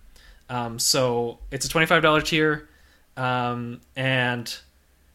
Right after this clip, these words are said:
essentially it gets you, yeah, it gets you a replay analysis, um, and some coaching from him.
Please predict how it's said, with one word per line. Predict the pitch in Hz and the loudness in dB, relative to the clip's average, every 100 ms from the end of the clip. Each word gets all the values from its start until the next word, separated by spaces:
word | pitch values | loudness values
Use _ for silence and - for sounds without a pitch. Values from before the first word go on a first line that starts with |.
| _ | _
essentially | 147 185 170 175 156 | 2 4 4 4 2
it | |
gets | 143 139 - | 2 0 0
you, | 143 | 0
yeah, | 135 | -2
it | 107 | -2
gets | 127 131 | -4 -2
you | 139 135 | 0 0
a | |
replay | 135 139 143 | 0 0 0
analysis, | 135 131 131 131 123 - - - | 2 0 0 -2 -2 -2 -4 -12
um, | 131 117 113 113 113 _ - | -8 -6 -6 -8 -14 _ -12
and | 117 117 | -10 -8
some | 110 127 | -10 -6
coaching | 123 120 120 | -6 -6 -8
from | 120 | -8
him. | 131 127 123 | -6 -6 -8